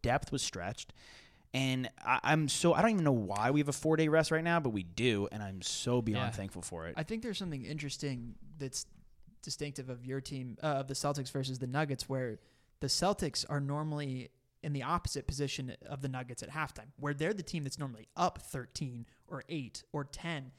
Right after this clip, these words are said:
Speaker 2: and then they start to play tentative. They start to not play their style of play. They don't push the pace. They slow down, and they lose that action. They lose that flow, especially
Speaker 1: Yeah.
Speaker 2: since Gordon Hayward hasn't been,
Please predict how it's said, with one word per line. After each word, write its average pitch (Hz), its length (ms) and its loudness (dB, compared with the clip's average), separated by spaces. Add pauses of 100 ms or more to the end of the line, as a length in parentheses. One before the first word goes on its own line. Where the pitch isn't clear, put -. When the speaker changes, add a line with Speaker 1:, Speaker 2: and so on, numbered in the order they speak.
(200)
Speaker 2:
and 143 120 -2
then 180 100 0
they 220 80 2
start 143 220 -2
to 131 60 -12
play 123 160 -8
tentative. 139 480 -4
They 131 100 -8
start 139 260 -2
to 139 60 -12
not 131 320 -6
play 139 160 -2
their 123 160 -8
style 127 320 -6
of - 120 -20
play. 147 320 -2 (360)
They 131 120 -6
don't 160 220 2
push - 220 -2
the - 80 -10
pace. 131 400 -6
They 131 140 -8
slow 156 320 4
down, 139 340 -2 (300)
and 147 120 -2
they 135 100 0
lose 147 380 0
that 131 220 -4
action. 143 440 -2
They 131 120 -4
lose 135 300 -2
that 120 240 -8
flow, 165 400 4
especially 113 380 2
Speaker 1:
Yeah. 131 80 -2
Speaker 2:
since 135 200 -6
Gordon 127 280 -2
Hayward 127 280 -6
hasn't 131 300 -4
been, 131 180 -8